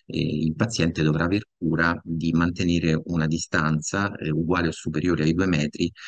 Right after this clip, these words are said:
per circa dodici ore dal momento in cui il farmaco è stato somministrato. Questo per ridurre al minimo il rischio, eh, di esposizione di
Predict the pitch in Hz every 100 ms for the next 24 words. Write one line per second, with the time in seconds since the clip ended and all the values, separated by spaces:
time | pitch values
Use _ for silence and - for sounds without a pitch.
0 | - - - - 113 98 92 113 104 104
1 | - 87 80 80 82 78 82 87 85 82
2 | - 82 - 85 82 80 85 80 - 80
3 | 80 80 - 78 76 80 - 76 76 -
4 | - - 80 92 - 80 - - - 101
5 | 90 92 87 90 82 82 78 - 95 90
6 | 82 78 78 78 76 85 78 78 - 90
7 | 76 76 73 73 - 76 76 78 - -
8 | - - -